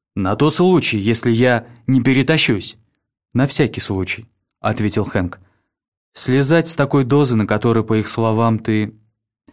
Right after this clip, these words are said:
Короче, пусть он там у тебя будет". "Ага". "Когда вернёшься", сказал Хэнк, "позвони, дай знать". "Чёрт, у меня же не будет шифра костюма".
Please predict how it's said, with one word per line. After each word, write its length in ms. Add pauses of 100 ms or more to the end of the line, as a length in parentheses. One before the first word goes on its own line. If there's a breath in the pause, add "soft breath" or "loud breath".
(360 loud breath)
Короче, 400
пусть 300
он 80
там 180
у 60
тебя 200
будет". 520 (560)
"Ага". 520 (680)
"Когда 280
вернёшься", 640 (180)
сказал 400
Хэнк, 320 (320)
"позвони, 560 (380)
дай 240
знать". 420 (720)
"Чёрт, 380
у 40
меня 240
же 140
не 120
будет 320
шифра 300
костюма". 600